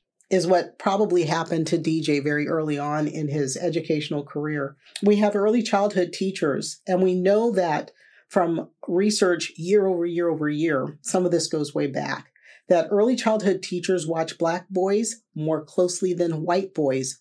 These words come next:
when they're expecting challenging behavior. They're looking at the Black boys first, and they're looking at the Black boys more often, and they're looking at the Black boys more.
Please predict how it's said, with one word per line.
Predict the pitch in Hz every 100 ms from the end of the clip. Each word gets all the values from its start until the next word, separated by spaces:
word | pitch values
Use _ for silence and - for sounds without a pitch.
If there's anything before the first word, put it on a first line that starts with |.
| _
when | 160 156
they're | 143
expecting | 123 - - 196 196 226 208 - -
challenging | - 175 170 160 160 156
behavior. | 156 147 147 131 131 - -
They're | - 135
looking | 139 160 208 214 233
at | 196
the | 190
Black | 156 156 151 -
boys | 147 139 135
first, | - 170 180 180 -
and | 165
they're | 147 135
looking | 139 170 170 190
at | 165
the | 165
Black | 147 143 143
boys | - 147 139
more | 143 135 139
often, | 151 156 196 180
and | 143
they're | 139 135
looking | 147 160 175
at | 165
the | 156
Black | 147 143 139
boys | 139 139 139 135 - _ _
more. | 151 147 139 139 -